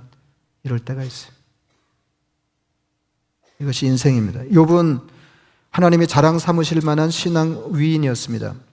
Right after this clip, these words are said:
동방의 의인, 동방의 부자였습니다. 그러니까 신앙적으로도 세상적으로도 성공한 사람이었습니다. 욥, 저 욥처럼 되게 해주세요 그러면은 신앙적-, 영적으로도,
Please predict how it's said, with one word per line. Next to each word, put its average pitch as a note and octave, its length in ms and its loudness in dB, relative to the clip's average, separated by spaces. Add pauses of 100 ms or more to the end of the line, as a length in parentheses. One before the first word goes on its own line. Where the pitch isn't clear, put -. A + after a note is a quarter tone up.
(200)
동방의 D3 440 4
의인, D3 600 0 (540)
동방의 C#3+ 520 2
부자였습니다. B2 920 -4
그러니까 C3 220 -4
신앙적으로도 D#3+ 1080 -2 (420)
세상적으로도 D3 920 -2 (200)
성공한 D#3 440 -2
사람이었습니다. B2 680 -6 (1900)
욥, C#3+ 380 -2 (200)
저 D#3 120 -4
욥처럼 D#3+ 560 0
되게 D3+ 200 0
해주세요 D3 380 -2
그러면은 C#3 480 -4 (440)
신앙적-, D#3+ 400 0
영적으로도, C#3+ 1160 -2